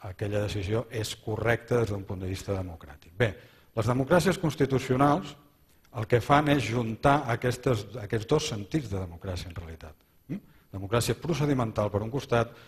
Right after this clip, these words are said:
democràcia substantiva per l'altre. I crec que han de, ha, s'ha de fer així. Hi ha valors en el procediment democràtic, hi ha valors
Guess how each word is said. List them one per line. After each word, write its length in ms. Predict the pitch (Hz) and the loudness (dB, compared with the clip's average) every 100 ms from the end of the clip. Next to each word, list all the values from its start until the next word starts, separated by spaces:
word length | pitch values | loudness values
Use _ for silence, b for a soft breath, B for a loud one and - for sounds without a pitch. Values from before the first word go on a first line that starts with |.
| B | B
democràcia 480 | 110 110 107 110 117 | -4 0 0 0 -2
substantiva 640 | - 110 - 98 98 104 | -4 -6 -6 -6 -2 -2
per 160 | 90 85 | -2 -6
l'altre. 320 | - 76 - - _ b b b b b b b b b b b _ _ _ _ _ | -10 -12 -20 -20 _ b b b b b b b b b b b _ _ _ _ _
I 120 | 170 180 208 - - _ _ - | 4 4 2 -6 -20 _ _ 4
crec 280 | 147 156 - | 4 4 4
que 80 | 127 | 4
han 140 | 127 | 6
de, 80 | 120 113 - | 2 0 -2
ha, 140 | 110 104 107 98 | -4 -4 -6 -6
s'ha 160 | 110 | -4
de 80 | 98 | -4
fer 140 | 98 90 | -6 -4
així. 220 | 131 135 92 - - _ _ 95 | 0 2 0 -8 -20 _ _ -8
Hi 80 | |
ha 60 | 98 | -6
valors 540 | 107 107 117 127 - - - _ _ - | 2 2 6 4 2 -8 -16 _ _ -16
en 140 | 92 | -14
el 80 | 90 | -12
procediment 680 | 101 92 101 101 110 123 131 151 - _ _ - | -10 -8 -4 -2 0 0 0 -6 -12 _ _ -20
democràtic, 760 | 82 85 107 117 135 135 135 - | -18 -6 -2 0 2 0 0 -6
hi 60 | 107 | -2
ha 60 | 110 | 0
valors 540 | 110 104 110 104 - | 2 2 2 0 -6